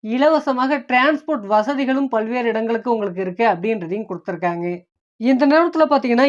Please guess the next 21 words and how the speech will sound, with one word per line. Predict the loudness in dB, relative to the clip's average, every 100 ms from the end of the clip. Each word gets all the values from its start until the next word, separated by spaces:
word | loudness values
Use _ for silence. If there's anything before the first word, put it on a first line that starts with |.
| 4
இமிடியேட் | 4 4 4 2 2
ஜாயினர் | 0 0 0 0
தான் | -2 -2
இப்போதைக்கு | -10 -4 -2 -2 0
இந்த | 0 0
நிறுவனத்துக்கு | 0 0 -2 -4 -6 -2
தேவைப்படுது | 2 4 2 0 -4 2
அப்படின்றத | 2 2 -2 -4 -4 -6
கொடுத்திருக்காங்க. | -8 -10 -4 -2 -2 -4 -6 -8 _ _ _
வேலை | -4 0 2 2
நேரத்தை | 2 0 -2 -6
பொறுத்த | -6 -6 -6
வரைக்கும் | -6 -6 -6
எட்டு | -4 -4
மணி | -4 -4
நேரம் | 0 0 0
மட்டுமே | -4 -6 -6
உங்களுக்கு | -4 -6 -6 -4
வேலை | 0 0 0
நேரமாக | -2 -2 -2 -4 -4
இருக்கும். | -8 -8 -8